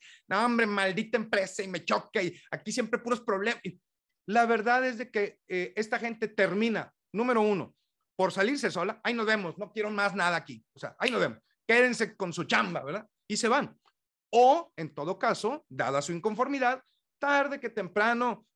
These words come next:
cometen un grave er-, error, este, cometen quizá un acto inclusive hasta de falta de probidad, lo que tú quieras, tienen muchas faltas, en fin,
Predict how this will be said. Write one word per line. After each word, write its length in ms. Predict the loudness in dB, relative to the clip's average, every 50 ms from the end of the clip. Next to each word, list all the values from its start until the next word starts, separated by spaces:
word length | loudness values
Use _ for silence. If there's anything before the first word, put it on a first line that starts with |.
| _ 0
cometen 480 | 0 2 2 2 2 0 0 -4 -4 -4
un 120 | -4 -4
grave 260 | -2 0 0 0 0 -2
er-, 120 | -4 -4
error, 680 | -8 -8 -4 2 6 8 8 8 8 8 4 2 -4 _ _ _
este, 560 | -2 -2 -2 -2 -4 _ -6 -4 -4 -6 -8 _
cometen 520 | -2 -2 0 2 0 0 0 0 -2 -2 -2 -4
quizá 280 | -6 -8 -4 -2 0 0
un 140 | 0 0
acto 240 | 0 0 -2 -2 -4
inclusive 460 | -6 -6 -6 -4 -2 0 2 4 4
hasta 240 | 4 2 2 -2 -4
de 100 | -4 -2
falta 300 | -2 -2 -2 0 -2 -4
de 100 | -4 -6
probidad, 540 | -6 -8 -6 -4 -2 2 4 6 6 6 6
lo 160 | 4 2 0
que 120 | -2 -4 -10
tú 140 | -10 -6 0
quieras, 360 | 2 4 4 4 4 2 0 -4 -18 -20 _ _
tienen 260 | 0 2 2 2 2
muchas 360 | 2 0 0 -2 -2 -2 0
faltas, 360 | 2 2 2 2 0 -2 -4 -6 _ _ -6
en 160 | -6 -4 0
fin, 320 | 0 0 0 -2 -4 _